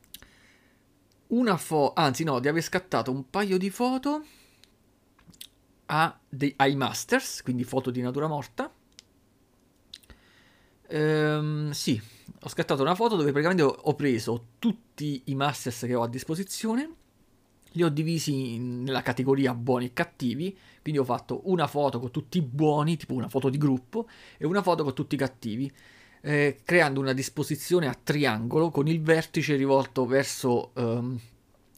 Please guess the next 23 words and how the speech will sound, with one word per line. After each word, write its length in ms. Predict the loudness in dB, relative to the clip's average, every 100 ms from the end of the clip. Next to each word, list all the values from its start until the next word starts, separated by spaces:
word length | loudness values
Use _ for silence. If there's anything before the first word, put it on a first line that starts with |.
| -20 -14
la 180 | -12
telecamera, 720 | -2 0 4 4 2 0 -2 -4
verso 280 | -8 -6
lo 60 | -8
spettatore, 760 | -6 -8 -4 0 2 2 0 -2 -20 -20 -20 -20 -8
aprendo 480 | -2 2 4 4 2
il 100 | 2
diaframma 400 | 2 2 0 0
in 60 |
modo 200 | 0 2
tale 320 | 4 4 4 2
che 140 | -2
solo 840 | -2 -4 4 6 6 4 0 -2 -12 _
i 140 | -4
primi, 440 | 0 2 2 2 0
il 140 | 2
vertice, 640 | 6 6 6 -2 -2 0
quindi 220 | 2 2 0
costituito 500 | -4 -2 -2 -2 0
sempre 300 | 0 0 0
da 80 |
due 180 | 2 0
personaggi, 840 | 0 -4 -4 -2 -2 -4 -4 -4